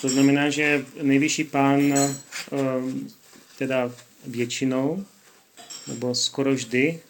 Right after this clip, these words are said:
eh, na tento svět přichází, eh, způsobem, jakým si on samozřejmě zvolí, a velice často přichází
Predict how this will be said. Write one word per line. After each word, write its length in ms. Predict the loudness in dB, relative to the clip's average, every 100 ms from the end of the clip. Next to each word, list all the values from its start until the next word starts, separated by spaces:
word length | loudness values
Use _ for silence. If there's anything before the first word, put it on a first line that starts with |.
| -10
eh, 340 | -4 -2 2 0 0 -8 -14 -20 _ -20 -20 -20 -8
na 120 | -4 0
tento 260 | 2 2
svět 260 | 4 4 4
přichází, 920 | 0 -2 2 2 4 2 4 4 2 -4 _ _ _ _ _ _ -20 -20 -14 -14 -8
eh, 480 | -4 -2 -2 -2 -4 -8 -16 -8
způsobem, 880 | -8 -4 -2 0 2 2 4 2 0 -8 -18 _ _ _ -20 -12 -8
jakým 280 | -2 0
si 160 | 2 2
on 120 | 2
samozřejmě 560 | 2 2 2 2 2 2
zvolí, 600 | 0 -2 0 0 -2 -4
a 260 | -2 -2 0
velice 380 | 0 0 0 -4
často 720 | -4 -6 -2 0 0 0 -4
přichází 1000 | -6 -8 -2 0 0 0 0 0 -2 -6